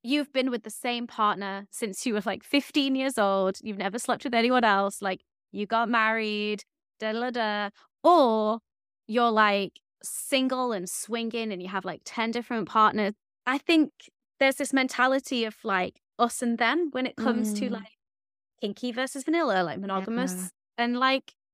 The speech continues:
Speaker 1: poly. When actually, like, I feel like it's all just, like, much more on a spectrum. I, I mean, like,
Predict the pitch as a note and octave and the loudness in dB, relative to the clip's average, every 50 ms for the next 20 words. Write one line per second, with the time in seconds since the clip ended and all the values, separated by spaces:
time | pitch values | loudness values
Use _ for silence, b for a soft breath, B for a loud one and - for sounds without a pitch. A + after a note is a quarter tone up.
0 | _ _ _ _ - D#4+ D#4 D4 A3+ F#3 F3+ F3+ - _ _ _ _ _ _ _ | _ _ _ _ 2 4 4 6 6 4 2 0 -4 _ _ _ _ _ _ _
1 | _ _ _ _ - A#3+ C4 C#4 D4 D4 C#4+ - - C#4 C4+ C4 B3 A#3+ G#3+ - | _ _ _ _ 0 2 4 4 4 2 0 -4 -4 -2 0 0 0 0 -2 -4
2 | _ _ _ _ - A3 A#3+ B3+ - - C4 A#3+ A3+ A3 - A3+ - - A#3 A3+ | _ _ _ _ -4 -2 -2 -2 -2 -4 -6 -2 -2 -2 -4 -4 -6 -4 -4 -4
3 | A3+ A3 - G#3+ - - G#3 F3+ _ _ _ _ _ _ - A#3 B3+ C#4+ - - | -4 -4 -8 -10 -8 -8 -8 -8 _ _ _ _ _ _ -2 0 0 0 0 -2
4 | - A#3 G#3 G3 F#3+ F#3 - - A#3+ A3 - - - - - - - G#3 G#3+ G#3+ | -4 -2 -2 -2 -4 -6 -6 -2 -2 -2 -2 -4 -14 -12 -10 -8 -6 -6 -6 -8
5 | - - - - - F#3+ G3 G3+ G3 - - G#3 G3 - - | -8 -12 -10 -6 -6 -4 -2 -2 -2 0 0 0 0 0 -4